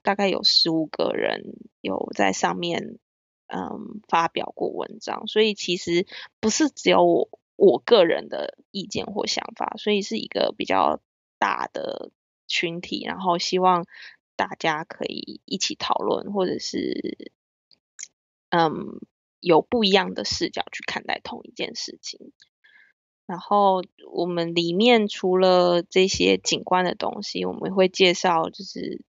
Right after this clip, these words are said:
比如说，嗯，比较跟离岛人有相关的，就是我们会有，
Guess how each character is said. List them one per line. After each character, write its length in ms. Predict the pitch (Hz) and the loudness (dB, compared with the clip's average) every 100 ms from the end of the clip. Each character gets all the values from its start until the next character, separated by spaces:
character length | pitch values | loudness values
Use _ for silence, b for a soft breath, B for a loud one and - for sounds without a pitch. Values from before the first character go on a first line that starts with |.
| _ | _
比 120 | 175 | -2
如 120 | 170 | 2
说， 200 | 190 196 - | 4 4 2
嗯， 180 | 170 165 | 0 0
比 60 | 170 | 2
较 140 | 202 | 2
跟 300 | 214 208 214 | 2 0 2
离 100 | 185 | 0
岛 180 | 185 170 | 0 -2
人 360 | 156 160 165 165 | -2 -6 -8 -10
有 300 | - - - | -8 -6 -6
相 260 | - 190 185 | -4 -4 0
关 240 | 185 170 | -2 -2
的， 20 | |
就 60 | 175 | -4
是 140 | 175 | -4
我 140 | 180 - | -4 -6
们 80 | 190 | -4
会 380 | 185 170 160 - | -2 -2 -6 -8
有， 420 | - - 57 | -8 -8 -8